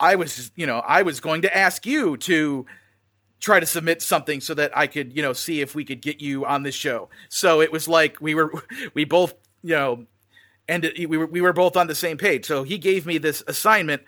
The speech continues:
of, you know, doing basically the beginning of a scene, the beginning of a, of an, of an adventure, just a short scene where somebody shows up at the warrior's door wanting to hire them to do something. And I misinterpreted the instructions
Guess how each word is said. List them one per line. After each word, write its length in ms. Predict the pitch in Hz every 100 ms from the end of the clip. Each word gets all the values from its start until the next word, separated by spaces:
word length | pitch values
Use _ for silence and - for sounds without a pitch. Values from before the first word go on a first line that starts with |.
| - - - _ 147
of, 440 | 147 143 139 - _ _
you 120 | 165
know, 120 | 147
doing 460 | 123 - 220 208 190
basically 480 | 170 214 196 190 175
the 100 | 160
beginning 380 | 170 302 311 269
of 80 |
a 40 | 214
scene, 280 | - 147 110
the 80 |
beginning 360 | 139 165 226 208
of 80 | 185
a, 240 | 180 175
of 280 | 160 156 156
an, 100 | 160 151 -
of 100 | 151
an 80 | 156
adventure, 640 | 151 139 151 143 143 120 - - -
just 180 | 202 175
a 40 |
short 260 | - 226 220
scene 160 | 220
where 100 | 175
somebody 320 | 147 214 202
shows 280 | 185 185 165
up 120 | 165
at 280 | 160 151 -
the 140 | 135 143
warrior's 420 | 160 175 160 151
door 320 | 156 143 143 - -
wanting 260 | 147 180 175
to 80 | 170
hire 320 | 165 175 165
them 140 | 156
to 60 | 147
do 140 | 147
something. 520 | 135 151 127 - 90 76 _ _ - - - -
And 240 | 175 170 151
I 460 | 214 240 233 220 208 - _ _ _
misinterpreted 720 | 156 226 254 - 311 320 254
the 100 | 175
instructions 840 | 180 151 180 180 - 170 160 147 -